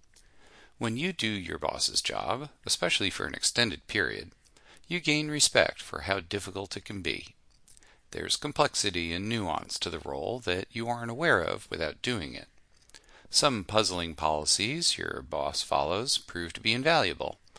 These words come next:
while other practices may be superfluous or even counterproductive. Regardless, being the boss is an eye-opening experience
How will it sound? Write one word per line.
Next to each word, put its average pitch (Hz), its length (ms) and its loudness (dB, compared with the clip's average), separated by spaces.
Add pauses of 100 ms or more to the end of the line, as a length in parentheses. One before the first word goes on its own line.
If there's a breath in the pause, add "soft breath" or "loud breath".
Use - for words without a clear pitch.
(280 loud breath)
while - 180 -4
other 117 240 2
practices - 760 2
may 127 120 -2
be 127 320 -2
superfluous - 800 0
or - 100 -6
even 107 300 -2
counterproductive. - 960 -2 (760 soft breath)
Regardless, 127 680 4 (180)
being 117 260 0
the 131 80 0
boss 73 580 0
is 76 160 -2
an 80 140 -2 (120)
eye-opening 90 520 2
experience 101 800 -2